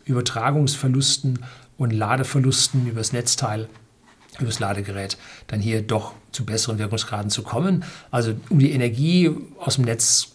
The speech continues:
kommt es jetzt noch nicht an. Wenn mal, äh, vierzig Millionen Autos bei uns auf der Straße unterwegs sind,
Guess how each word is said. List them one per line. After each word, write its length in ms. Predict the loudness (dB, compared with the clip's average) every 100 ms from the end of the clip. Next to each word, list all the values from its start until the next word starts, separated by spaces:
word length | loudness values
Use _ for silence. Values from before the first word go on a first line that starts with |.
| -18 -18 -4
kommt 200 | -4 -2
es 200 | -6 0
jetzt 520 | 0 2 0 0 -2
noch 140 | 0
nicht 200 | 0 -2
an. 120 | -6 -6
Wenn 160 | 2 4
mal, 300 | 4 2 -2 -10 -18 -20 -10
äh, 60 | -8 -8 -14 -20 _ _ _
vierzig 320 | -4 0 2 2
Millionen 320 | 2 0 2
Autos 440 | 2 4 2 0
bei 100 | -6
uns 200 | -6 -6
auf 80 | -6
der 100 | -4
Straße 380 | -4 -4 -4 -6
unterwegs 460 | -4 2 2 2
sind, 320 | 2 2 0